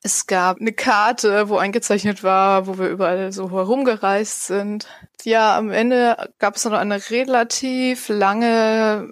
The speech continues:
also nicht so lang wie die Zusammenfassung, aber schon auch nochmal so dreißig Seiten oder so,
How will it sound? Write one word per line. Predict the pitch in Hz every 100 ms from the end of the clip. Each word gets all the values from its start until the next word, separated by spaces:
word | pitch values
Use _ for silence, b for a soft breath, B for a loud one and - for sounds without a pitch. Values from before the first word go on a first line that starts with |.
| -
also | 175 165
nicht | 185 208 -
so | 185 175
lang | 190 214
wie | 196
die | 180
Zusammenfassung, | 185 185 220 220 202
aber | 180 180 185
schon | - 196 190
auch | 196
nochmal | 220 202 202
so | 196
dreißig | 190 190 190 202
Seiten | - 196 202
oder | 190 196
so, | 196